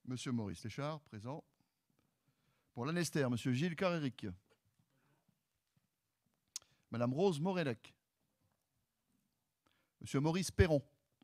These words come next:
Madame Annaïg Lemoel Raflic. Monsieur Philippe Gestin.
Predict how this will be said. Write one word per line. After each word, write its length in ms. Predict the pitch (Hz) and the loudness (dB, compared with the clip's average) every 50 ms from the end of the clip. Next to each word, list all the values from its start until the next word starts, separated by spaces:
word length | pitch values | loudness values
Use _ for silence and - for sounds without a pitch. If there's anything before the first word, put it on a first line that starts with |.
| _ _ _ _ _ _ _ _ _ _ _ _ _ _ _ _ _ _ _ _ _ _ _ _ _ _ _ _ | _ _ _ _ _ _ _ _ _ _ _ _ _ _ _ _ _ _ _ _ _ _ _ _ _ _ _ _
Madame 240 | 120 117 127 127 123 - | -6 -4 -2 -2 -2 -2
Annaïg 340 | - 151 165 170 185 190 156 | -2 0 0 0 0 -2 0
Lemoel 300 | 165 165 160 165 170 165 | 0 0 2 2 2 2
Raflic. 500 | 160 165 147 - - 143 127 - - 117 104 - - _ _ _ _ _ _ _ _ _ _ _ _ _ _ _ _ _ _ _ _ _ _ _ _ _ _ _ _ - | 2 2 0 0 -2 -4 -4 -4 -6 -10 -10 -10 -14 _ _ _ _ _ _ _ _ _ _ _ _ _ _ _ _ _ _ _ _ _ _ _ _ _ _ _ _ -18
Monsieur 220 | 113 - - 117 | -16 -10 -8 -8
Philippe 300 | 113 - 190 185 190 170 | -6 -6 -6 -4 -4 -2
Gestin. 380 | 151 175 160 - - 156 147 143 | -2 -2 -2 -2 0 -2 -2 -2